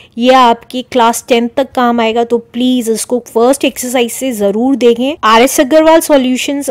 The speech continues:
आप मेरी साइट डब्ल्यू डब्ल्यू डब्ल्यू डॉट ई लर्न मैथ्स डॉट इन पे देख सकते हैं।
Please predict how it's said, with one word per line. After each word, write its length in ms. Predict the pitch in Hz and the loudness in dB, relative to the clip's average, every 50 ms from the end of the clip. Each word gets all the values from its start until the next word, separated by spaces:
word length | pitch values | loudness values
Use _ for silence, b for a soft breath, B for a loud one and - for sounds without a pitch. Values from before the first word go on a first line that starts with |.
| - | -2
आप 200 | - 220 233 233 233 | -2 -2 -2 0 0
मेरी 300 | 226 226 233 233 254 254 | 0 0 0 0 -2 -4
साइट 320 | - - 240 214 214 233 214 | -4 -2 -2 0 0 -2 -2
डब्ल्यू 280 | 220 196 208 226 262 247 | -4 -4 -4 -4 -4 -2
डब्ल्यू 340 | 220 240 233 202 220 240 214 | 0 0 0 0 -4 -4 -2
डब्ल्यू 340 | 196 226 214 196 208 214 214 | -2 -2 -4 -4 -6 -8 -6
डॉट 300 | 190 208 202 202 202 - - | -2 -2 -2 -2 -4 -8 -8
ई 140 | 233 262 285 | -4 -2 0
लर्न 280 | 277 277 277 277 277 277 | 2 2 2 2 2 0
मैथ्स 260 | 269 262 262 247 240 | 0 -2 -2 -2 -2
डॉट 200 | 240 220 220 214 | -2 -2 -2 -2
इन 180 | - 196 202 196 | -4 -6 -8 -6
पे 240 | 190 - 277 392 466 330 233 | -6 -4 -2 -2 -2 -2 -2
देख 200 | 196 190 190 - | -2 -4 -4 -4
सकते 360 | - 202 185 - _ - 185 | -8 -12 -12 -12 _ -16 -16
हैं। 120 | 170 - | -16 -16